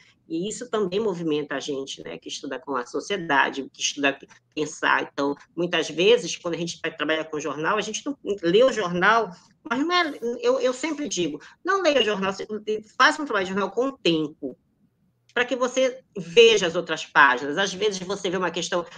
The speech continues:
uma sessão ali que fala de teatro, e você consegue se ambientar no que tá acontecendo naquela sociedade,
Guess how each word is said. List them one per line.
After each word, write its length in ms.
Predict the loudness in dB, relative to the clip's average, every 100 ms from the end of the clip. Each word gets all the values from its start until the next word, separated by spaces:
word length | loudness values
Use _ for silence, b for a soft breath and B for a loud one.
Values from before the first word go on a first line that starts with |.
| -4
uma 180 | -2 -2
sessão 280 | -4 0
ali 140 | 0 2
que 60 |
fala 160 | 2 0
de 140 | -2
teatro, 800 | -4 0 6 10 12 12 8 4
e 20 |
você 260 | 2 2 -2
consegue 400 | -2 0 0 -2
se 140 | -2
ambientar 580 | -2 2 2 2 6 6
no 120 | 6
que 40 | 0
tá 120 | -4
acontecendo 480 | -4 -4 -4 -4 -4
naquela 280 | -4 -4 -4
sociedade, 1040 | -6 -6 -6 2 6 8 8 6 -2